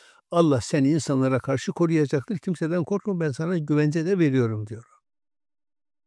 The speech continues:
Peki kendi sana ne indiril-, e, indirilen neyse onu koruyacaksın. Tamam, indirilen ne?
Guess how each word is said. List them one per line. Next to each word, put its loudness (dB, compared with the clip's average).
Peki 2
kendi 2
sana 0
ne 2
indiril-, 0
e, -4
indirilen 0
neyse 0
onu 2
koruyacaksın. -4
Tamam, -2
indirilen 2
ne? -2